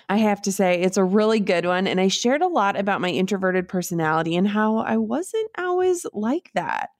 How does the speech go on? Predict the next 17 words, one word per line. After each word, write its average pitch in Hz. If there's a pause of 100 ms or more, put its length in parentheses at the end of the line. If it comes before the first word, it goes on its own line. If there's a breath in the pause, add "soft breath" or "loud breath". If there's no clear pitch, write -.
(420 loud breath)
Before 302
I 440
share 285
about 254
how 233
my 233
relationships 202
have 165
changed, 170
I 175
think 220
it's 208
fair 202
to 233
paint 190
a 190
picture 170